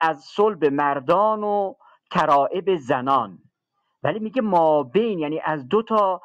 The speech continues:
چیز باید این رد بشه، دو تا این اسپرم از دو موضع باید رد بشه.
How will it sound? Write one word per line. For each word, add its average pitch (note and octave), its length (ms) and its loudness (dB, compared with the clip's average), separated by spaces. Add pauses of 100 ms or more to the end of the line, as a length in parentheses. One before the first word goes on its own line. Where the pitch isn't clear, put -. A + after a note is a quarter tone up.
(140)
چیز G3+ 220 -2
باید F3 220 0
این F#3 180 -4
رد E3+ 300 -2
بشه، G#2 420 -10 (420)
دو F3+ 120 2
تا F3 360 2
این E3+ 260 -6
اسپرم F3+ 500 0
از D3+ 240 0
دو G#3 140 0
موضع F3+ 360 -2
باید D#3 280 0
رد C3+ 180 -2
بشه. G#2+ 320 -12